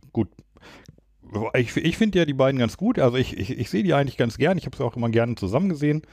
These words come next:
Machen ja auch gerne so große, große Sendungen und ich find die, ich, ich mag die. Also ist ja so, mag man oder mag man nicht.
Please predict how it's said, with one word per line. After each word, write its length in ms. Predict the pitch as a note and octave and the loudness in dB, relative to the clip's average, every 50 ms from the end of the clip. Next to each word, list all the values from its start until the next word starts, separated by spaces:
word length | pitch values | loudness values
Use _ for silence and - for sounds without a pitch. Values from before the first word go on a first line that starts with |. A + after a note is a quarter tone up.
| - - - - - - - - - - - - - - - - - | -20 -20 -18 -16 -16 -16 -16 -18 -18 -18 -20 -20 -20 -20 -20 -4 -2
Machen 160 | C3+ A#2+ B2+ B2+ | -2 0 2 2
ja 80 | A#2 | 0
auch 80 | A2 - | 2 2
gerne 260 | - A#2 C3+ C#3 A#2 | 2 2 2 2 2
so 100 | G#2+ A2 | 2 0
große, 600 | G#2 - - A2+ C#3+ D#3 - C#3+ C3 B2 A#2+ A#2 A2+ - - - F#2 - - | 0 0 2 2 2 4 4 4 4 6 6 4 2 0 -4 -8 -8 -8 -4
große 300 | - G#2+ B2+ C#3 C3+ G2+ | -2 -2 0 0 2 2
Sendungen 360 | F#2 B2 C#3+ D#3 C#3+ C#3 C3 | 2 2 2 2 0 2 2
und 120 | A#2+ A#2 | 0 0
ich 140 | B2 C3+ - | 0 -2 -2
find 200 | - G3 F#3 F3+ | 0 0 0 2
die, 140 | F3+ E3+ D3 | 2 2 2
ich, 180 | B2 C3+ - - | 2 0 0 0
ich 140 | C#3+ C3+ - | -2 0 0
mag 240 | - D2 D#2 - - | 0 0 0 0 0
die. 200 | E2+ D2 C#2+ D2+ - | -2 -2 -2 -4 -4
Also 320 | - F#2 F#2+ G2 F#2 G#2+ | 0 2 2 2 2 2
ist 40 | A2 | 2
ja 60 | F2+ E2+ | 2 2
so, 120 | E2+ F2 | 0 0
mag 220 | F2+ F2 F#2 G#2 - | 0 2 0 0 0
man 140 | F#2+ F2 F2+ | -2 -4 -2
oder 240 | F#2 F2 E2+ E2+ | -2 -2 -2 -2
mag 220 | E2 D#2+ E2 - - | -2 -4 -6 -8 -8
man 100 | D2 D2 | -8 -8
nicht. 160 | D2+ - - | -8 -8 -10